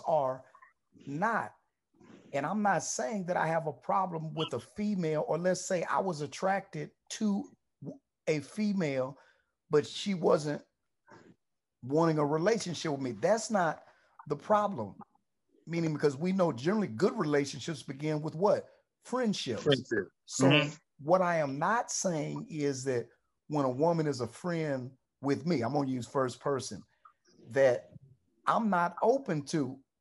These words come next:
Speaker 1: if this turns into something,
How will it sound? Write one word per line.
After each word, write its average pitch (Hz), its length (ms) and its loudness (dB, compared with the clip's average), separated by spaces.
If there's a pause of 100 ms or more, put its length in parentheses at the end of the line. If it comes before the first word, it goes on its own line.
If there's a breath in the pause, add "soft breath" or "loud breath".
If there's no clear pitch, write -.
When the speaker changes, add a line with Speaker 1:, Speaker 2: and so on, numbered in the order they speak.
(120)
Speaker 1:
if 147 260 -2
this 147 460 0 (540)
turns 151 400 -2
into 165 300 -2
something, 113 540 0